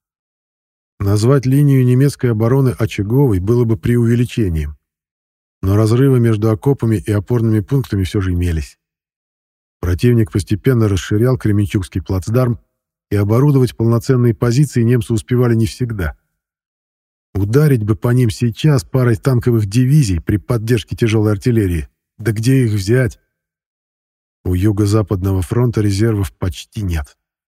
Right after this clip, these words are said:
А то, что выделяет Ставка, уходит на контрудары во фланг наступающим танкам Гудериана. «Сто тридцать метров вперёд и пятнадцать метров влево,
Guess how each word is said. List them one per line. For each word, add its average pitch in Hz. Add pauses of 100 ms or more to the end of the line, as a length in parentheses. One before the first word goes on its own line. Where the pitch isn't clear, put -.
(540)
А 85
то, 117
что 110
выделяет 110
Ставка, 131
уходит 107
на 113
контрудары 117
во 110
фланг 117
наступающим 110
танкам 110
Гудериана. 104 (1000)
«Сто -
тридцать 104
метров 107
вперёд 113
и 95
пятнадцать 107
метров 110
влево, 117